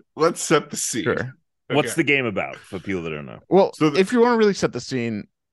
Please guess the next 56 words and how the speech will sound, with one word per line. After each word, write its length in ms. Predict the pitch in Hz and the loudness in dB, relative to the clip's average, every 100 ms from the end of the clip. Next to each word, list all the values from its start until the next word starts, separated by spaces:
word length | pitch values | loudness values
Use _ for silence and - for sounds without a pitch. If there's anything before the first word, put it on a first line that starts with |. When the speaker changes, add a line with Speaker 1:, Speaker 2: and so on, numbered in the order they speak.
| - | 0
Speaker 2:
we 140 | 160 | 0
turn 240 | - 190 | 2 2
on 100 | 185 | 2
the 80 | 170 | 4
Xbox 580 | 151 - - 131 123 - | 2 0 2 4 4 -2
and 80 | 131 | -6
we're 40 | |
trying 220 | 123 143 131 | -4 -4 -2
to 40 | |
talk 140 | 135 127 | 0 0
about, 160 | 123 | 2
like, 120 | 117 | 2
okay, 160 | 120 127 | 0 -2
what 120 | 127 | -4
games 260 | 135 131 127 | -4 -10 -10
do 100 | 117 | -10
we 100 | 120 | -6
have? 440 | 139 98 90 90 - | -2 -2 -4 -8 -10
'Cause 140 | 107 | -8
we, 140 | 110 110 _ | -8 -8 _
we 100 | - 123 | -6 -4
play 220 | - 107 | 0 -2
Fall 260 | - 104 92 | 2 2 2
Guys 260 | 82 101 | 0 0
usually, 340 | 104 101 101 92 | -4 -6 -6 -4
but, 160 | 92 - | -6 -6
like, 280 | 82 80 - _ - | -8 -8 -16 _ -4
what 80 | 123 | -4
else 100 | 113 | -2
do 60 | |
we 100 | 113 | -4
have? 260 | 127 104 92 | 0 2 2
And 80 | 110 | 0
I 20 | |
was 100 | 113 | 0
like, 180 | 113 117 _ _ _ _ _ - | 0 -4 _ _ _ _ _ 2
"Well, 160 | 175 | 4
this 140 | 190 165 | 4 2
game 180 | 180 165 | 0 0
Stranded 400 | - 165 151 127 | 0 0 0 0
Deep's 300 | 151 156 131 | 0 0 -2
on 300 | 117 107 123 _ | -2 -4 -10 _
Game 200 | 135 143 | -2 -2
Pass, 280 | 131 110 120 | 0 0 0
so 60 | 110 | -4
I 20 | |
was 60 | - | -4
probably 140 | 117 | -4
gonna 60 | 120 | -2
check 140 | 117 | -2
it 80 | 110 | 2
out." 100 | 120 | 2
He 60 | 123 | 0
goes, 160 | 117 - | -4 -4
"What's 280 | 131 147 - | -2 -2 -2
that?" 300 | 123 127 | 0 0